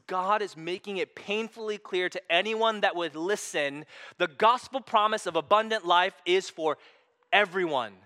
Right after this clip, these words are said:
who believes. Everyone who believes. Moabites were Gentiles, considered outside of God's promises.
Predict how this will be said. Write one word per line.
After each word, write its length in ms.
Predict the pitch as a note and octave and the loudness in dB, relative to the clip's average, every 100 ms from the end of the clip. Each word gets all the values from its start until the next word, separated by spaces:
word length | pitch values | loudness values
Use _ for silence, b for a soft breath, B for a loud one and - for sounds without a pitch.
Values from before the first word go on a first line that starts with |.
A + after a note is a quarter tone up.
| _ _ | _ _
who 120 | B2 | -16
believes. 560 | A2+ F2+ E2+ - - _ _ _ _ _ _ _ _ _ _ _ _ _ _ _ _ _ _ _ _ _ _ _ _ _ _ _ _ _ | -16 -20 _ -20 -20 _ _ _ _ _ _ _ _ _ _ _ _ _ _ _ _ _ _ _ _ _ _ _ _ _ _ _ _ _
Everyone 580 | F#3+ A3 G#3 G3 E3+ C#3 | 2 2 2 0 0 -2
who 140 | C3+ D3 | -4 -6
believes. 320 | C#3 C3 B2 B B | -6 -8 -10 B B
Moabites 600 | C#3+ F3+ F3+ F3+ F3+ - | -2 0 0 -2 -4 -12
were 120 | B2 | -14
Gentiles, 800 | - B2 C3 C#3 D3 D3+ - - _ _ _ _ _ _ _ _ _ _ _ | -12 -14 -8 -6 -6 -12 -20 -20 _ _ _ _ _ _ _ _ _ _ _
considered 400 | - C#3+ C#3+ C#3 | -16 -8 -6 -2
outside 460 | C3 D3 - C#3+ C#3 | -2 -4 -2 -2 -2
of 100 | B2+ | -6
God's 260 | C3+ B2+ | -6 -6
promises. 800 | - B2+ C#3 C3 C#3+ D3+ - _ | -12 -16 -16 -20 -20 _ -20 _